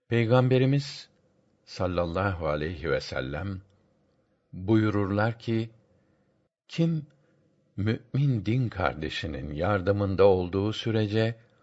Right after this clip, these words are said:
Allah da o kulun yardımındadır." Müslim, Zikir otuz sekiz. Peygamber Efendimiz sallallahu aleyhi ve sellem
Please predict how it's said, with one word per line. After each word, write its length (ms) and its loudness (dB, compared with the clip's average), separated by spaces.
Allah 520 0
da 280 -2
o 180 0
kulun 460 0
yardımındadır." 1040 -6
Müslim, 680 -4
Zikir 600 -4
otuz 300 -6
sekiz. 680 -10
Peygamber 520 2
Efendimiz 840 -2
sallallahu 880 2
aleyhi 420 0
ve 100 -2
sellem 720 -4